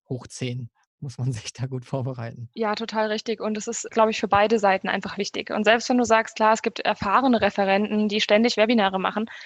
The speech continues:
Speaker 2: dann ist es aber vielleicht doch eine andere Software. Ja, dann hat er doch ein anderes Umfeld und sagt: "Oh, ich bin jetzt übrigens gerade in einem Hotel in der Lobby und muss das dort machen."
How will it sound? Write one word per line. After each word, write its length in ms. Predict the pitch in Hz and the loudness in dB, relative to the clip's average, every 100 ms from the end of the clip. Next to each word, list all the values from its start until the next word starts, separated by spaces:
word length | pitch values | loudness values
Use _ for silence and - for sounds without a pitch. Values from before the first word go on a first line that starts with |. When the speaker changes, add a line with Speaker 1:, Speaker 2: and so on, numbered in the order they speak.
| - - | -20 -2
Speaker 2:
dann 120 | 226 | 2
ist 100 | 233 | 4
es 100 | 240 | 2
aber 160 | 226 247 | 2 4
vielleicht 260 | 247 233 226 | 4 4 4
doch 120 | 240 | 4
eine 120 | 240 | 2
andere 240 | 202 202 | 2 0
Software. 580 | 202 202 - 196 185 185 | -2 -4 -2 0 0 0
Ja, 280 | - 220 247 | 2 4 6
dann 220 | 214 208 | 4 2
hat 160 | 214 226 | 2 4
er 140 | 233 | 4
doch 160 | 214 233 | 6 2
ein 80 | 240 | 2
anderes 540 | 214 220 220 220 - - | 2 2 0 0 -4 0
Umfeld 520 | 240 254 214 190 190 | 4 6 6 4 2
und 100 | 208 | 2
sagt: 260 | 208 214 | 2 2
"Oh, 120 | 247 254 | 0 0
ich 100 | - | 2
bin 140 | 233 | 2
jetzt 180 | 226 - | 6 4
übrigens 420 | 208 226 233 220 | 2 0 0 0
gerade 280 | - 214 226 | 2 2 4
in 60 | |
einem 120 | 220 196 | 2 2
Hotel 420 | 202 202 220 254 | 2 2 2 4
in 100 | 226 | 4
der 100 | 214 | 6
Lobby 300 | 202 233 202 | 6 4 2
und 100 | 208 | 2
muss 140 | 214 | 0
das 120 | 220 | -4
dort 200 | - 220 | 0 0
machen." 240 | 202 180 | 0 -4